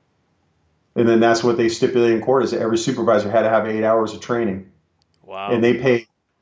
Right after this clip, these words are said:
Speaker 1: they paid a lot of zeros at the end of that check and had to do the eight hours of training. So what, what's better off, doing the eight hours, you know, four hours or eight hours?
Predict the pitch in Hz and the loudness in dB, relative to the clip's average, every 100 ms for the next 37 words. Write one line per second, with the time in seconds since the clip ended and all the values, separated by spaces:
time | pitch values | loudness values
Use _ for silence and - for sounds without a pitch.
0 | _ 120 123 131 131 131 131 120 120 120 | _ 0 2 4 2 -2 -2 0 0 2
1 | 127 123 - _ _ _ _ 113 107 113 | 0 -2 -10 _ _ _ _ -4 2 2
2 | 120 110 120 113 104 101 101 104 104 101 | 2 0 0 0 -2 -6 -6 -4 -2 -2
3 | 101 - 104 98 - - _ - 143 139 | -2 -2 0 0 -4 -20 _ -4 0 2
4 | 131 - 123 113 110 110 104 101 95 92 | 2 0 -2 0 -2 -2 0 0 0 -2
5 | - 95 85 78 - _ _ _ _ _ | -8 -10 -10 -12 -16 _ _ _ _ _
6 | _ _ _ _ _ _ - 123 110 101 | _ _ _ _ _ _ -2 2 4 4
7 | 113 127 131 143 - 139 127 127 110 131 | 4 2 2 0 2 4 6 6 4 0
8 | 127 127 123 123 131 123 151 120 113 - | -4 -2 0 2 2 0 -4 -4 -4 -8
9 | - 127 120 123 131 120 101 113 113 117 | -2 2 2 2 0 -4 -6 -4 -2 0
10 | 120 127 131 | 2 -2 -6